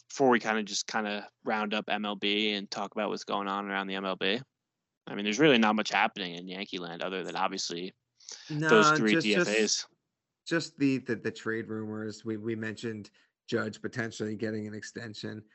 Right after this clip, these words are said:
Speaker 2: but outside of that, uh, it's just the same old, right? They, the Yankees
Speaker 1: Yep.
Speaker 2: haven't hired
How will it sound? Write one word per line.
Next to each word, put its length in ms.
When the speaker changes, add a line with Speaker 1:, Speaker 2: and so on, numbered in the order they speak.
Speaker 2:
but 100
outside 300
of 80
that, 360
uh, 380
it's 280
just 220
the 80
same 360
old, 220
right? 200
They, 160
the 120
Yankees 280
Speaker 1:
Yep. 80
Speaker 2:
haven't 180
hired 420